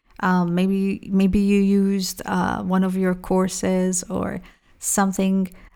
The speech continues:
uh, a little bonus to entice them to buy your program, make sure you include that in the email to remind them.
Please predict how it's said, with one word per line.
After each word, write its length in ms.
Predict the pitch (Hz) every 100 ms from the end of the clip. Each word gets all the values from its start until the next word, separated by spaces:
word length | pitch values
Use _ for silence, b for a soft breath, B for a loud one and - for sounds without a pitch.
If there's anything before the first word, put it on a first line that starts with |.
| -
uh, 140 | - -
a 80 |
little 280 | 190 202 208
bonus 600 | 180 190 190 190 185 -
to 120 | -
entice 460 | 180 180 - 175 180
them 220 | 190 190
to 140 | 185 185
buy 140 | 208
your 120 | 220
program, 500 | - 190 190 185 180
make 160 | 180 185
sure 160 | -
you 120 | 220 202
include 400 | 185 185 175 175
that 220 | 185 180
in 160 | 202
the 200 | 196 196
email 300 | 196 185 185
to 120 | 180 190
remind 380 | 180 165 -
them. 220 | - -